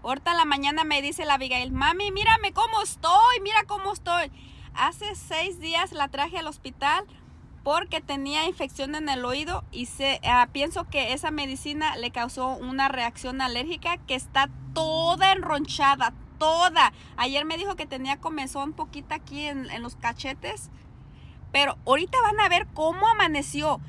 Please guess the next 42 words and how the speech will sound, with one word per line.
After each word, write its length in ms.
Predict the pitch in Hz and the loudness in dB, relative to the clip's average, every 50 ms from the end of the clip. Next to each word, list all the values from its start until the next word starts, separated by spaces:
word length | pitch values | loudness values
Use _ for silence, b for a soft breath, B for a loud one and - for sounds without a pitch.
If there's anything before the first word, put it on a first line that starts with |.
| B B B | B B B
La 100 | - 240 | -4 -4
traje 300 | 247 262 277 330 370 381 | 0 0 0 0 2 0
otra 220 | 339 330 370 349 339 | 0 0 0 -2 0
vez 140 | 339 359 370 | 0 0 -2
al 100 | 330 - | -4 -6
pinche 320 | - - 294 320 - - | -6 -8 -8 -8 -8 -8
hospital 440 | 370 - - - 262 - - 269 285 | -12 -12 -10 -12 -8 -2 0 0 0
pedorro 600 | - - 285 269 254 262 285 311 381 440 480 466 - - - | 0 -2 -4 -2 -2 -2 -2 -2 -2 -4 -4 -6 -8 -12 -6
a 160 | - 214 226 | -4 -2 -2
ver 160 | 240 254 254 | -2 -2 -4
qué 160 | - - 294 | -4 -4 -2
le 140 | 294 285 269 | 0 0 2
dan. 220 | 262 262 262 240 | 2 2 2 2
Está 420 | 240 220 - - - 285 320 - - - - - - - - - - | -2 -6 -6 0 4 4 4 4 2 -2 -12 -18 -18 -18 -18 -14 -8
bien 360 | - 302 311 320 349 359 370 | -6 2 4 4 4 4 4
enrochada. 500 | 370 359 320 302 294 - 320 294 285 254 B B B B B B B - | 0 -2 -4 -4 -4 -2 0 0 0 0 B B B B B B B -16
Fue 220 | - - 277 311 320 | -6 -2 -2 -2 0
por 160 | - 381 381 | -2 -2 -2
la 100 | 381 349 | -2 0
medicina 440 | 320 311 294 294 - 339 311 349 381 | 0 -2 -2 -2 -4 -6 -6 -6 -6
que 60 | 403 | -6
se 100 | - 349 | -10 -10
está 180 | - - 294 285 | -6 -4 -4 -4
tomando, 420 | - 320 294 294 294 320 330 330 | -2 -4 0 0 0 0 0 -2
me 80 | 311 285 | -4 -4
imagino 460 | 269 254 240 - 214 294 311 320 - | -4 -4 -4 -4 -4 -4 -6 -6 -8
que 80 | 233 | -2
la 220 | 240 240 233 - 220 | 0 0 2 4 2
amoxicilina 680 | 233 262 240 233 - - - 247 240 247 262 285 285 | 2 2 -2 -4 -8 -10 -10 -8 -6 -6 -2 -2 -2
para 220 | 277 - 262 233 220 | 0 0 -2 -2 -2
infección 400 | 233 247 220 - - 233 233 240 | -6 -10 -10 -10 -10 -10 -8 -8
de 60 | 240 | -8
oídos. 380 | 240 247 262 277 302 381 349 - - | -6 -6 -6 -8 -8 -10 -10 -10 -8
Vean 300 | - - 240 247 262 262 | -2 2 2 4 2 2
nomás, 340 | 233 220 208 202 - - - | -2 -2 -4 -4 -4 -4 2
vean 240 | - 269 294 294 | 4 4 4 4
nomás, 220 | 294 262 247 226 220 | 4 0 -2 -2 -2
no 60 | 226 | -4
estoy 240 | 254 - - 349 330 | -6 -8 -8 -6 -6
exagerando. 760 | 339 - - 302 262 262 233 220 226 254 277 254 226 185 180 - - - - _ B B B B B B B B | -6 -4 -2 -2 -2 -2 -2 -2 0 -2 -2 -2 -6 -8 -8 -10 -14 -16 -18 _ B B B B B B B B
Vean 320 | - 202 262 294 349 392 | 0 4 6 6 6 6
nomás 460 | 381 349 311 330 339 415 - - - | 4 2 4 4 4 4 2 -2 -10